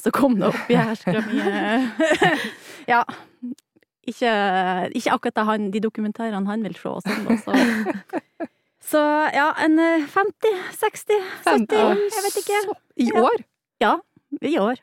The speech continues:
Speaker 2: Oi, ja,
Speaker 1: Ja,
Speaker 2: det tror jeg
Speaker 1: jeg har
Speaker 2: kanskje
Speaker 1: det på
Speaker 2: må
Speaker 1: repeat i som beste fra fjor, og så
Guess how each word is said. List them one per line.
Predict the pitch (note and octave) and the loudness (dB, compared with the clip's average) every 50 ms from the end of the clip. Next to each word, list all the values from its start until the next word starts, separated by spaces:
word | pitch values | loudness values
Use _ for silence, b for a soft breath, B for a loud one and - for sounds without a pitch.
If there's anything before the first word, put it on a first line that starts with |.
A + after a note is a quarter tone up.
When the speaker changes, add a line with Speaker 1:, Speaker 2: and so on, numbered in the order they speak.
| - G#3+ | -8 -4
Speaker 2:
Oi, | C4 D4+ F4 | -2 -2 -2
ja, | D#4 - _ _ - - | -4 -6 _ _ -6 -4
Speaker 1:
Ja, | - A3+ | -2 -2
Speaker 2:
det | A3 G#3+ A3 | -2 -2 -2
tror | G3 | -2
jeg | F#3+ G3 | 0 2
Speaker 1:
jeg | G3 G3+ | 2 2
har | G3 F#3+ | 2 0
Speaker 2:
kanskje | A3 G#3+ G#3+ | 0 0 0
Speaker 1:
det | B3 | 0
på | G3+ F#3+ | 2 2
Speaker 2:
må | B3 A3+ | 4 4
Speaker 1:
repeat | A3+ G3 G3 G3 A#3+ C4+ C4+ - - - F#3 | 2 2 0 0 0 0 0 -2 -2 -2 -2
i | F#3+ | -2
som | - F#3+ F3+ D#3 F3 | -2 -4 -8 -4 -2
beste | G#3 G#3+ - - - - A3+ G#3 | -2 -2 -2 -4 -4 -2 -2 -2
fra | - F#3 D#3+ | 0 -2 -4
fjor, | E3+ - - A#3+ A#3+ B3 B3 A#3 G#3 D3 | -4 -6 -4 -4 -2 0 0 0 0 -2
og | D#3+ - | -4 -6
så | - - G3 G3 | -6 -4 -2 0